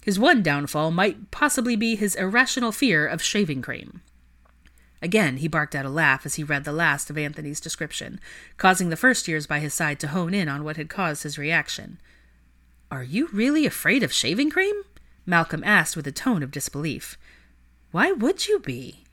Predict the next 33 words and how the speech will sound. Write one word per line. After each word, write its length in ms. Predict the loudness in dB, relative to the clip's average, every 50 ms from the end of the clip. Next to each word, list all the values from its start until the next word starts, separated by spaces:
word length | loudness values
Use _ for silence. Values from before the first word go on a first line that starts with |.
| _ _
Christopher 420 | -6 -6 -4 -4 -6 -6 -6 -6
wondered. 400 | -4 -4 -6 -6 -6 -6 -8 -8 -10 -14 -20 _ _ _ _ _ _ _ -12
"It's 120 | -10 -4 -2
just 240 | -2 -2 -2 -4 -8 _ -2
like 160 | -2 -2 -2 -4 _ -20
fluffy 380 | -12 -4 -4 -2 2 2 2 4
lotion 440 | 4 4 4 4 2 0 0 -2 -4
or 180 | -6 -8 -10 -12 -6
thick 220 | -4 -4 -4 -2 -2
soap 220 | 0 0 0 0
suds." 460 | -2 -6 -6 -8 -8 -10 -12 -12 -14 -14 -18 -20 -20 -20 _ _ _ _ _ _ _ _ _ _ _ _ _ _ _ -6
"Yeah, 300 | -2 2 4 4 4 4
well, 340 | 4 2 2 2 2 2
try 240 | 0 0 2 2 2
sitting 420 | 2 2 0 2 2 4 4 2 2
on 100 | 0 0
a 60 | 0
ring 240 | 0 2 2 2 2
of 80 | 2
it 140 | 0 -2 -2
first 280 | -2 -2 -2 -2 -2 -2
thing 140 | -2 -2
in 80 | -2 -2
the 60 | -2
morning," 500 | 0 0 0 0 0 0 -2 -6 -10 -14 -16 -18 -20 -20 -20 -20 _ _ -8
Draco 320 | -6 -4 -4 -4 -4 -6
explained 460 | -4 -6 -6 -4 -4 -4 -4 -4 -4
wryly, 440 | 0 0 2 2 0 -2 -4 -6 -8
and 100 | -6 -4
both 280 | -2 -2 -2 -2 -4 -8
boys' 240 | -10 -8 -8 -6
eyes 260 | -6 -4 -4 -4 -6 -6
goggled. 580 | -2 0 2 2 2 0 -2 -8 -12 -14 -18